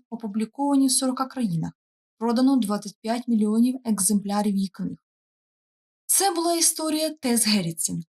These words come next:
жінки, яка довела, що можна змінити життя, не зрадивши себе, з лікаря у письменницю, з оповідача у творця світу. Читайте її книги, дивіться серіали, надихайтеся її шляхом. Це був подкаст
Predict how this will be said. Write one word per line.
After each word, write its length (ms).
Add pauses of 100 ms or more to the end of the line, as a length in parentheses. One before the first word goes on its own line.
(280)
жінки, 460
яка 300
довела, 500
що 220
можна 300
змінити 360
життя, 580 (340)
не 100
зрадивши 480
себе, 420 (200)
з 140
лікаря 400
у 80
письменницю, 800 (380)
з 100
оповідача 680 (300)
у 80
творця 380
світу. 460 (500)
Читайте 420
її 120
книги, 440 (180)
дивіться 360
серіали, 600 (340)
надихайтеся 720
її 120
шляхом. 500 (360)
Це 200
був 160
подкаст 500